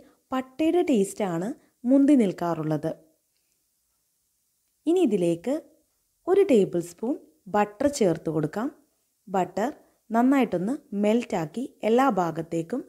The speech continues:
സ്പ്രെഡാക്കി കൊടുക്കണം. ഗാർണിഷ് ചെയ്യുന്നതിന് വേണ്ടി ഒരു ഒലീവ് ഓയിൽ ഞാൻ വെച്ച് കൊടുത്തിട്ടുണ്ട്. ഈ ഒരു രീതിയിൽ നമുക്കിത് സെർവ് ചെയ്യാവുന്നതാണ്. ചിക്കന്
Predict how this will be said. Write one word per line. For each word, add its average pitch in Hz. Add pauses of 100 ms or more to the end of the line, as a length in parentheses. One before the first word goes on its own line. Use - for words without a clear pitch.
സ്പ്രെഡാക്കി 214
കൊടുക്കണം. 254 (2500)
ഗാർണിഷ് 233
ചെയ്യുന്നതിന് 240
വേണ്ടി 175 (540)
ഒരു 285 (100)
ഒലീവ് 202
ഓയിൽ 226 (120)
ഞാൻ 190
വെച്ച് 180
കൊടുത്തിട്ടുണ്ട്. 165 (1000)
ഈ 302 (120)
ഒരു 233
രീതിയിൽ 190
നമുക്കിത് 165 (280)
സെർവ് 202
ചെയ്യാവുന്നതാണ്. 160 (2750)
ചിക്കന് 349